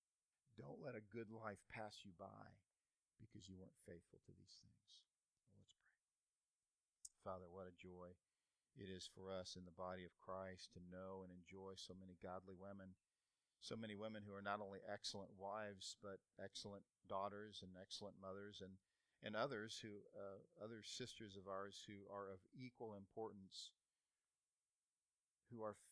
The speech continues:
faithful in the church to love and to serve and to sacrifice and to do good works. That they too are priceless is so important for us to remember, that their practice is a godly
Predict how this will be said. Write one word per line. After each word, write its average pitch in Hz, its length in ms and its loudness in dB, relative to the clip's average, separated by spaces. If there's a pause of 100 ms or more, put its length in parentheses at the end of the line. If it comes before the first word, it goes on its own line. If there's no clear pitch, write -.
faithful 123 580 0
in 101 160 -6
the 90 80 -12
church - 800 -2 (1200)
to 104 160 0
love 107 400 8
and 95 80 -8
to 92 140 -6
serve 107 760 2 (240)
and - 80 -20
to - 80 -12
sacrifice 98 1120 0
and 92 80 -10 (400)
to - 160 -6
do 113 240 -2
good 107 160 0
works. 104 720 0 (1160)
That - 180 -14
they 117 160 6
too 127 240 2
are 107 80 6
priceless 110 720 6
is 98 140 2
so 113 100 2
important 104 480 -6
for 104 160 -6
us 92 160 -8
to 101 80 -6
remember, 98 560 -6
that 95 160 -18
their 95 140 -6 (100)
practice 107 560 6
is 92 240 -8 (400)
a 98 160 -10
godly 101 320 4